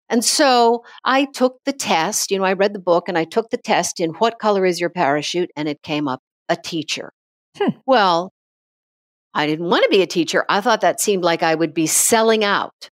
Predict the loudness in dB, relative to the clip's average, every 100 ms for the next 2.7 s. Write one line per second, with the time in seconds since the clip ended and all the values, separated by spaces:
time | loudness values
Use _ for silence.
0 | -10 0 4 6 6 4 0 -14 -20 _
1 | -4 -4 -2 0 0 0 -2 0 0 2
2 | 4 2 2 2 4 2